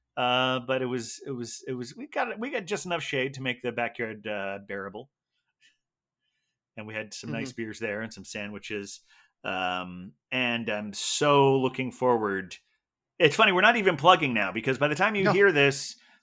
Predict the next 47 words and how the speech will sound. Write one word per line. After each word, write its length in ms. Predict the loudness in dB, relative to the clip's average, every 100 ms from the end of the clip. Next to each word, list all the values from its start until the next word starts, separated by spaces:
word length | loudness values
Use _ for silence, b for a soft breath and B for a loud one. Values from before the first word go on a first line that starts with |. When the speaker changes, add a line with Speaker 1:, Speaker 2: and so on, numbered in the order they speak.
| b
Speaker 1:
uh, 420 | 6 8 10 8 4
y-, 140 | 0 -12
y-, 340 | -18 -18 -20 -20 _ _ -20 -20 -18 -14 -4
it, 160 | 0 2 4 2
it's 120 | 4
already 220 | 4 4
happened. 480 | 4 2 2 -2 -2
So 140 | 0
I 140 | 0 2
hope 280 | 2 2
that, 180 | 0 -2 -2
uh, 160 | -2 0
we'll 160 | 0 -2
see 200 | -4 -2
some 220 | 0 0
of 120 | 0
you 340 | 2 2 2 b b b -4
when 160 | 0
we 80 | 2
go 140 | 4 4
there 160 | 2
Sunday 360 | 2 0 2 2
night 260 | 2 0
for 80 | -4
their 120 | -8
big 360 | -6 -2 -2 -2
seventh 420 | 0 0 0 -4
year 220 | -4 -2
anniversary 600 | -2 -6 -8 -10 -10 -14
party. 500 | -8 -6 -4 -6 -8 -14 _ _ _ _ -4
Uh, 60 |
Speaker 2:
Mm-hmm. 440 | -2 -2 -2 -4 -8 _ _
Speaker 1:
we've 160 | -6 -2
all 140 | 0
ordered 240 | 0 2
our 100 | 0
sandwiches. 640 | 0 -2 -2 -4 -8 -14 -14
We 80 | -12
just 140 | -12
figured 300 | -6 -6 0
that 120 | 2
out 120 | 2 0
a 40 |
few 160 | -6 -8
days 220 | -8 -10
ago. 160 | -16 -16 _ _ _ _ _
Speaker 2:
Yeah. 200 | -2 -2